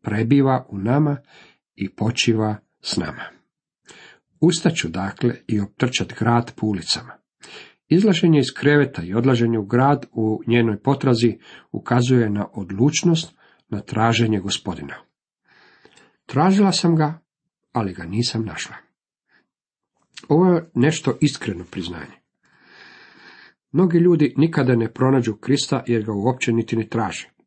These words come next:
Koliki kršćani sjede u crkvenim klupama svake nedelje i nikada se ne suočavaju iskreno sa činjenicom: „Nisam ga pronašao.” Bilo kako bilo, on nam je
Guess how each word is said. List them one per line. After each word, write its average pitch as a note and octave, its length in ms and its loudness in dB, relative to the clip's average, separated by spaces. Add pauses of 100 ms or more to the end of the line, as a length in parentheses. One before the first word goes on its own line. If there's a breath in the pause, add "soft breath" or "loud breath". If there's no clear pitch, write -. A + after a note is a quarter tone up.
(840 soft breath)
Koliki - 480 2
kršćani B2+ 480 0
sjede B2 340 2
u G#2 80 0
crkvenim B2 520 0
klupama C3 460 -2 (580 soft breath)
svake A#2 380 -4
nedelje B2+ 360 2 (580 soft breath)
i G2+ 100 -2
nikada E3 460 2
se - 220 0
ne A2+ 260 0 (140)
suočavaju C3 760 2
iskreno C3+ 520 2
sa - 160 -8
činjenicom: G#2 640 0 (640 soft breath)
„Nisam B2 500 2
ga A2 120 -6
pronašao.” - 540 -8 (640 loud breath)
Bilo A2+ 280 0
kako D#3+ 300 0
bilo, A2+ 320 2 (560 loud breath)
on D3 220 4
nam B2+ 180 4
je A2+ 100 0